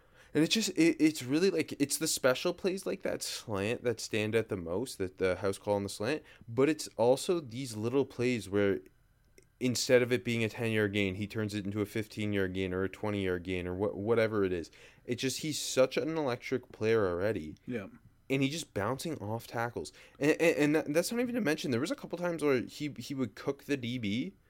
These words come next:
Speaker 1: and the ball wouldn't go his way. Like, he, he,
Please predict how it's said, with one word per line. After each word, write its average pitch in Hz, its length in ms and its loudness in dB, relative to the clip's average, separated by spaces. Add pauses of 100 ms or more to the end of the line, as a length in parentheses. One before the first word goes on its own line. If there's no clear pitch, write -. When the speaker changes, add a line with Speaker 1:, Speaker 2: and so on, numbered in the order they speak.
(440)
Speaker 1:
and 123 440 6
the 113 60 4
ball 120 220 6
wouldn't 117 200 0
go 107 100 4
his 101 160 0
way. 107 320 0 (100)
Like, 104 180 -2
he, 131 160 0
he, 104 320 -2